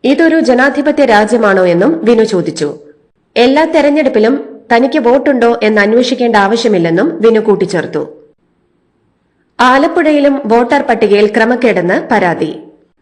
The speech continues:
ആലപ്പുഴ നഗരസഭ വലിയമരം വാർഡിലെ ഗൗരി പാർവതി രാജാണ് പരാതിയുമായി രംഗത്തെത്തിയത്. പുനഃപ്രസിദ്ധീകരിച്ച വോട്ടർ പട്ടികയിൽ ഗൗരിയുടെ പേരില്ല. ഒഴിവാക്കിയവരുടെ ലിസ്റ്റിലാണ്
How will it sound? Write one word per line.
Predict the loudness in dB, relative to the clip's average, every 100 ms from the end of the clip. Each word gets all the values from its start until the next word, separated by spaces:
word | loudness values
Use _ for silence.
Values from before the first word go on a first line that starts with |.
| _ -4
ആലപ്പുഴ | 0 0 0 0 2
നഗരസഭ | 2 2 0 0 0 0 -2 0
വലിയമരം | 0 0 0 0 0 0
വാർഡിലെ | 0 0 0
ഗൗരി | 0 2 2 0
പാർവതി | 0 0 0 0 2
രാജാണ് | 2 0 -2 -2 -2 -4 -2
പരാതിയുമായി | 0 2 2 0 0 0
രംഗത്തെത്തിയത്. | 0 0 -2 -4 -4 -4 -4 -8 -10 -20 _ _ _ _ _ -2
പുനഃപ്രസിദ്ധീകരിച്ച | 0 2 0 -2 0 0 0 0 2
വോട്ടർ | 0 2 0 0
പട്ടികയിൽ | -2 -2 -2 0 0 -2 -2 2
ഗൗരിയുടെ | 4 4 2 2
പേരില്ല. | 0 0 0 -2 -4 -8 -14 _ _ _ _ _ _ 0
ഒഴിവാക്കിയവരുടെ | 2 4 2 0 0 -2 2 2
ലിസ്റ്റിലാണ് | 2 0 -2 -2 0